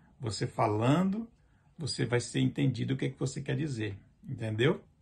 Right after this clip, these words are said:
Então vamos aí à dicasinha de hoje. Coisa simples. Vamos começar aí. What's your name?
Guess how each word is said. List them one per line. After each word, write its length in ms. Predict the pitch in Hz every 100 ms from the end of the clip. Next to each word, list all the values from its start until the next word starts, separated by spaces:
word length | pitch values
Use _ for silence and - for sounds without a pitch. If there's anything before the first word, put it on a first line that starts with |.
| _ - - -
Então 160 | - 185
vamos 280 | 208 240 202
aí 180 | 175
à 60 | 160
dicasinha 540 | 139 147 160 131 135
de 120 | 131 123
hoje. 420 | 165 147 - - _ - - - - _ _
Coisa 240 | 226 226
simples. 680 | - 226 220 - 107 - - -
Vamos 200 | - 175
começar 400 | - 180 170 165
aí. 280 | 147 139 139 - - - - - - -
What's 400 | - 165 220 - 139
your 120 | 160
name? 580 | 156 208 180 117 98